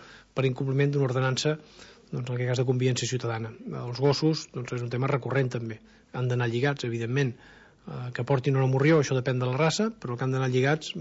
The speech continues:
això, doncs, és inqüestionable, i per tant aquell que no ho fa està infringint l'ordenança i per tant mereix una sanció si en aquell moment es detecta. Mm, jo crec que hem de seguir insistint. Tenim una policia local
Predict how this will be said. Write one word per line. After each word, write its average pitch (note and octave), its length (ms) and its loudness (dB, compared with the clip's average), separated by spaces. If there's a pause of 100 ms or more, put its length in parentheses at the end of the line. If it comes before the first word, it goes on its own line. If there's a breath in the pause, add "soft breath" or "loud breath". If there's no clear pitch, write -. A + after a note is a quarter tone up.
(140)
això, B2 240 -8
doncs, B2+ 220 -6 (100)
és A#2 140 -10 (160)
inqüestionable, C3 720 0 (360 loud breath)
i C#3 80 -10
per B2+ 100 -6
tant B2 160 -4
aquell A#2+ 160 -2
que B2 120 -2
no B2 80 0
ho - 40 -4
fa D3 140 4 (420 loud breath)
està C3 220 -2
infringint B2 340 0
l'ordenança C#3 480 0
i D3+ 80 -2
per C3 120 -4
tant B2 180 -2
mereix A#2+ 220 -2
una A#2+ 160 -4
sanció B2 400 -4 (400 loud breath)
si A#2+ 360 -4
en A#2+ 120 -6
aquell B2 160 0
moment A#2+ 180 -2
es A2+ 80 -8
detecta. A2+ 380 -8 (720 loud breath)
Mm, C3+ 640 -6
jo C3+ 80 2
crec B2+ 160 -2
que C3+ 80 2
hem B2 80 0
de C3 80 0
seguir B2+ 180 0
insistint. B2 380 -2 (180)
Tenim A#2+ 240 -4
una A#2+ 140 -4
policia B2 340 -2
local B2 380 2